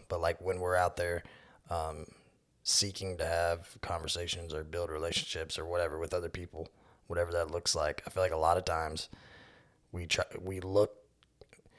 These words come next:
we judge people by their appearance and by, you know, the ways they talk and the things they like, and we try to find people, like, that remind us of ourselves,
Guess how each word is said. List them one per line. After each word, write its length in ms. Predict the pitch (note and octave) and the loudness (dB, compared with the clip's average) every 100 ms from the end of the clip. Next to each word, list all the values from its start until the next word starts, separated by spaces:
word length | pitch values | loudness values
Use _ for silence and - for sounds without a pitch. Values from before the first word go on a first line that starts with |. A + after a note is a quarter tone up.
| - - - | -20 -10 -4
we 80 | |
judge 300 | G2+ A2 G#2+ | 6 8 8
people 260 | G2 F2 E2 | 4 -4 0
by 140 | E2 | 2
their 160 | E2 D#2+ | 4 2
appearance 560 | - F#2+ F2+ E2+ E2+ D2 | 0 -4 -2 -2 -2 -4
and 100 | D2+ | -2
by, 220 | D2+ D2 - - - | -2 -2 -12 -20 -10
you 100 | E2+ | -6
know, 260 | E2 E2 E2 | -4 -4 -6
the 60 | F#2+ | -6
ways 240 | E2 E2 | -4 -4
they 100 | D2+ | -6
talk 400 | - F2+ F2 D#2+ | -2 2 2 0
and 80 | D2 | -4
the 60 | - | -8
things 320 | - F2 E2 | -4 -4 -2
they 120 | D#2+ | -2
like, 420 | E2+ F2 E2 D#2 | 0 2 0 -2
and 140 | D2+ D2 - - | -10 -12 -18 -14
we 320 | F#2+ F2+ F2 - _ _ - - - | -10 -10 -12 -16 _ _ -20 -16 -6
try 260 | - F#2+ F#2+ | 4 6 6
to 100 | E2 | 2
find 400 | F2+ E2+ D#2+ - | 0 0 -2 -6
people, 460 | F#2 - D#2+ D#2 - _ _ _ | -10 -10 -8 -8 -12 _ _ _
like, 400 | F2 D#2+ D#2+ - - | -6 -6 -6 -8 -6
that 180 | E2 D#2+ | -6 -6
remind 340 | D#2+ D#2+ E2 | -4 -4 -2
us 220 | E2 - | -2 -2
of 140 | D2+ - | -4 -8
ourselves, 520 | - - F2+ D2 - | -4 0 0 -2 -4